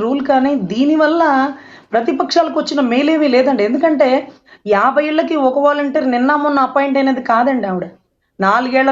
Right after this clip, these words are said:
నుంచి, నాలుగున్నరేళ్ల నుంచి చేస్తున్న వాళ్ళు, వాళ్ళ దగ్గర ఫోన్ నెంబర్లు ఉంటాయి, వాళ్ళు ఫోన్లో ప్రభావితం చేస్తారు. పెన్షన్ ఒకటే ఇవ్వకూడదు అన్నారు, కానీ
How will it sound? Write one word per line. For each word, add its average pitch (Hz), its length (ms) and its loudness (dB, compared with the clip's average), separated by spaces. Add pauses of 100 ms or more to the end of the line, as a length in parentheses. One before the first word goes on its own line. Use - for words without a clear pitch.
నుంచి, 269 260 -2
నాలుగున్నరేళ్ల 254 600 2
నుంచి 269 240 -2
చేస్తున్న 262 400 2
వాళ్ళు, 220 200 0 (360)
వాళ్ళ 196 100 2 (100)
దగ్గర 254 180 0 (140)
ఫోన్ 269 240 0
నెంబర్లు 294 360 0
ఉంటాయి, 277 240 -4 (320)
వాళ్ళు 208 240 0
ఫోన్లో 277 340 2
ప్రభావితం 285 540 2
చేస్తారు. 285 280 -2 (120)
పెన్షన్ 311 420 0
ఒకటే 269 220 0 (100)
ఇవ్వకూడదు 294 440 0
అన్నారు, 277 280 0
కానీ 277 180 0